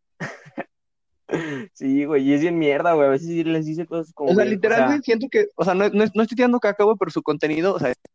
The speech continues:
Speaker 2: o sea, es literalmente dejarse personas, güey.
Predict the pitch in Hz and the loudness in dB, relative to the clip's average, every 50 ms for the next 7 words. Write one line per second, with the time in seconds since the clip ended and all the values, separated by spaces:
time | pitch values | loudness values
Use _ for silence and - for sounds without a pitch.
0 | _ _ _ - 120 101 101 113 117 120 - - - _ _ _ _ - - 135 | _ _ _ -8 -6 -4 -2 -2 -2 -2 -2 -6 -12 _ _ _ _ -4 -4 0
1 | 131 147 120 131 139 - _ _ _ _ _ _ 143 131 131 127 - 165 - 151 | 0 0 0 0 -2 -2 _ _ _ _ _ _ -16 -12 -12 -12 -12 -10 -10 -10
2 | 127 120 123 117 143 151 143 131 127 120 117 113 | -6 -4 -4 -2 -2 -2 -2 -2 -2 -4 -6 -6